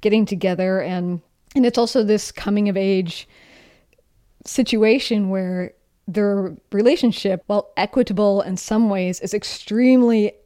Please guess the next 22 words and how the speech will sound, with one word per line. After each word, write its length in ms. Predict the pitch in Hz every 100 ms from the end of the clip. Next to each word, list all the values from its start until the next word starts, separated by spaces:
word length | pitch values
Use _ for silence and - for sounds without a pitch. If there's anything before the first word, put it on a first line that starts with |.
| _ -
unbalanced. 880 | 202 196 180 165 202 - 165 - - _ _ _ _ _
They 100 | -
have 260 | 208 185 180
major 380 | 196 202 190 180
age 320 | - 226 254 247
differences. 880 | 262 262 254 - 254 254 226 - -
They 240 | 196 185 185
are, 440 | 185 185 185 - _ _ 185
have 220 | 214 190
different 260 | - 196
races. 500 | 185 202 220 - 226
They 100 | -
come 180 | 196 220
from 140 | 208 196
different 380 | 202 - 202
social 500 | - - 202 - 226
stratas. 720 | 214 - 214 208 202 202 196
They 380 | - 196 185 190 -
have 320 | 196 180 165
different 400 | 208 208 190 -
class 720 | - - 196 190 202 - - - - - -
backgrounds. 840 | 214 214 226 214 208 202 208 -